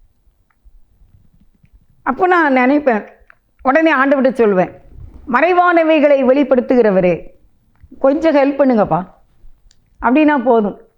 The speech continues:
"இந்த பீரோல இல்ல, இல்ல அந்த பீரோல அந்த ட்ரெஸ் இருக்கு"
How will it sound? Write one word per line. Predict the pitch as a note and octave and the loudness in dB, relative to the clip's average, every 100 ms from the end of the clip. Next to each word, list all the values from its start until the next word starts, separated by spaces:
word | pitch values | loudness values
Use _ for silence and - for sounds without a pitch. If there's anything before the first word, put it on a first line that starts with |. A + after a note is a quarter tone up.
| _ | _
"இந்த | - D#4 B3+ E4 | -6 0 2 2
பீரோல | D4 D#4 D#4 D4 | 0 2 2 2
இல்ல, | C#4+ D#4 | 2 2
இல்ல | C#4 | 2
அந்த | C4 B3+ D4 | 0 0 2
பீரோல | C#4 C4+ B3+ | 2 2 2
அந்த | B3 A#3 A3+ G#3 G3+ | 2 2 0 2 0
ட்ரெஸ் | A3 A3+ B3+ | 0 0 0
இருக்கு" | G#3+ F#3 F#3+ - | 0 0 -4 -8